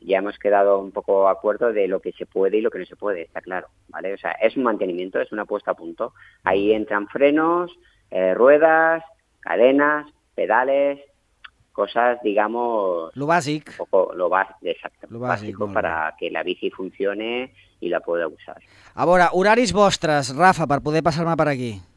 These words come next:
Speaker 1: Ujú. Bueno, nosotros hacemos el horario normal, es el de, de, de ocho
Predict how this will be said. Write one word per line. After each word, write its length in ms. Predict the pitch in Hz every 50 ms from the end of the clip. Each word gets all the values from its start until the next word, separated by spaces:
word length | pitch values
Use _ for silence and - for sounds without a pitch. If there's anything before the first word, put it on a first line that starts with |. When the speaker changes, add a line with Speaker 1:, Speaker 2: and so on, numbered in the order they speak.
| _ _ -
Speaker 1:
Ujú. 260 | 107 95 - - - _ _ _ _ _ _ _ _ _ _ _ - - _ -
Bueno, 220 | - 110 110 120 123
nosotros 340 | 120 101 104 98 107 113 110
hacemos 260 | - 120 110 113 104
el 120 | 110 104
horario 300 | 104 98 101 98 95 95
normal, 340 | 92 92 87 82 80 80 78
es 120 | 87 87 -
el 140 | 101 90 87
de, 680 | 87 87 85 85 85 85 85 85 82 82 82 80 80 _ _ _ _ _ _ _ _
de, 260 | - 110 104 104 - -
de 220 | - 95 98 101 104
ocho 600 | 107 113 113 - - - 131 127 127 135 135 -